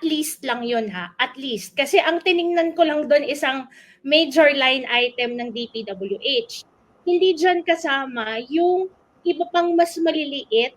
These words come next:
na flood control projects na ini-insert ng legislators. Pero, syempre, yung mga insertions na yan, hindi naman limited dun sa mga maliliit na projects. Ang pwedeng yung kaninang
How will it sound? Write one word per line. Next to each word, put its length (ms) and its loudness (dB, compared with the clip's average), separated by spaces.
na 160 -10
flood 400 -4
control 480 -2
projects 720 -6
na 80 -4
ini-insert 880 -4
ng 160 -6
legislators. 960 -6
Pero, 240 2
syempre, 640 -2
yung 160 -6
mga 240 -4
insertions 560 -4
na 160 0
yan, 80 -4
hindi 240 -4
naman 320 0
limited 480 0
dun 80 2
sa 160 -4
mga 240 -6
maliliit 560 -4
na 160 -20
projects. 560 -12
Ang 160 -16
pwedeng 320 2
yung 400 -2
kaninang 400 -4